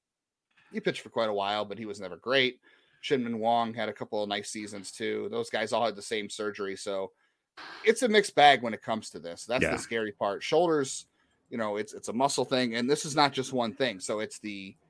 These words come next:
Speaker 1: I'm not gonna be, try to be a doctor here, but it's the te-, uh, t-, he tore the anterior capsule of his shoulder, and he has a strain of the subscap. And people,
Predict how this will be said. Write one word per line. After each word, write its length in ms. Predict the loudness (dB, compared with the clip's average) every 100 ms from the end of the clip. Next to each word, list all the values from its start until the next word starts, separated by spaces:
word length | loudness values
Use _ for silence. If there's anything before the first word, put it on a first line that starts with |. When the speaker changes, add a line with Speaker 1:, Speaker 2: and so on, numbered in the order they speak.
| _ _ _ _ _ _ -20 -20 -20 -10
Speaker 1:
I'm 140 | -6
not 180 | -4 -6
gonna 160 | -8
be, 280 | -8 -8 -10
try 160 | -6 -4
to 60 |
be 100 | -4
a 40 | -4
doctor 380 | -2 -2 -4 -8
here, 200 | -8 -6
but 120 | -8
it's 160 | -10
the 140 | -12 -14
te-, 240 | -4 -2
uh, 120 | -2 -4
t-, 160 | -8
he 180 | -14 -14 0
tore 320 | 4 6 6
the 320 | 4 2 0 -4 _ _ -8
anterior 460 | -6 0 2 2
capsule 480 | 0 0 0 0 -2
of 80 | -2
his 80 | 0
shoulder, 460 | 2 4 4 0
and 140 | -4 -6
he 80 |
has 140 | -8 -8
a 40 |
strain 380 | -12 -4 -4 -2
of 80 | -6
the 80 | -8
subscap. 640 | -4 -4 -4 -4 -4 -4
And 180 | -6 -10 _ _ _ _ _ _ _ _
people, 380 | -10 -2 0 0